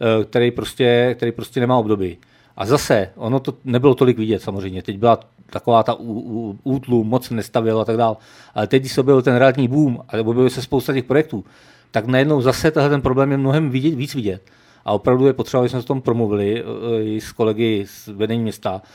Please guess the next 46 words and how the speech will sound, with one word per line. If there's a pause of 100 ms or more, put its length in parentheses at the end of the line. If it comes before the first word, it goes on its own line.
(260)
a
zkusili
na
nějaké
řešení,
třeba (840)
v
tom
statutu
Architektonické
rady
města, (440)
nebo
případně
ve
výměně
těch
osob. (240)
Já
sám
za
sebe
bych
byl
pro,
aby
tam
třeba
byli
nějaký
nezávislí
odborníci, (420)
eh,
kteří
jsou
mimo
Mladou
Boleslav.
Proč
by
to
nemohli
být
odborníci
z
prostředí